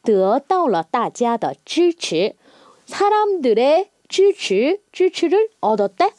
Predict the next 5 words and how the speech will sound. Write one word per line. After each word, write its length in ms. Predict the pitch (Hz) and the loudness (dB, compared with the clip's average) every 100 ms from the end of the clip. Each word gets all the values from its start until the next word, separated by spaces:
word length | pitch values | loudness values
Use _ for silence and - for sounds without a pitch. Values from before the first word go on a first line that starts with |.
| _ _ | _ _
얻었다? 480 | 214 208 190 294 370 _ _ - | -2 -2 -4 -4 -6 _ _ -6
이 140 | 254 240 | -6 -2
支持는요, 720 | 359 403 - 277 208 302 415 _ _ | 0 0 0 -2 0 -2 -4 _ _
지지, 520 | - 240 196 156 - _ - _ _ _ _ - _ - - | -4 -2 -4 -8 -10 _ -20 _ _ _ _ -20 _ -20 -14
뭐, 220 | 170 | -12